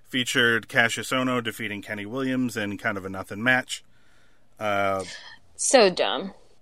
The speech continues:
Speaker 1: Yeah, it was, uh, there was nothing there. Uh, Ke-
Speaker 2: I did s-, oh, sorry, go ahead.
Speaker 1: Oh, no, you,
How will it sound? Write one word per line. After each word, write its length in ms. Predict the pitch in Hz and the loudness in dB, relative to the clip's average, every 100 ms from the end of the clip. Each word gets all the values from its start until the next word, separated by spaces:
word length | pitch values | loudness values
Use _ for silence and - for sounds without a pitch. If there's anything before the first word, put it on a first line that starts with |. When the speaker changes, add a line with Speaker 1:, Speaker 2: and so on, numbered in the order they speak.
| - - | -20 0
Speaker 1:
Yeah, 420 | 165 127 117 117 143 | 6 8 6 4 -2
it 80 | |
was, 280 | 139 135 120 | 0 0 4
uh, 400 | 123 117 113 113 104 - - - | 6 6 6 4 -2 -20 -20 -16
there 100 | 143 | -14
was 140 | 101 | -10
nothing 320 | 101 92 92 90 | -10 -10 -12 -10
there. 300 | 92 92 - - - - - | -6 -6 -10 -20 -20 -20 -6
Uh, 320 | 110 113 113 | 4 6 6
Ke- 120 | 113 - | 6 8
Speaker 2:
I 80 | 220 | 8
did 380 | 180 277 320 - | 8 8 8 4
s-, 200 | - - - - - - - | -4 -6 -10 -18 -16 0 8
oh, 240 | 196 175 - | 8 8 -4
sorry, 360 | 196 131 165 | -2 -2 -2
go 100 | - | -6
ahead. 260 | 170 147 175 - - - - | -8 -8 -12 -20 -20 -12 2
Speaker 1:
Oh, 60 | 226 | 4
no, 100 | 180 | 4
you, 220 | 147 | 4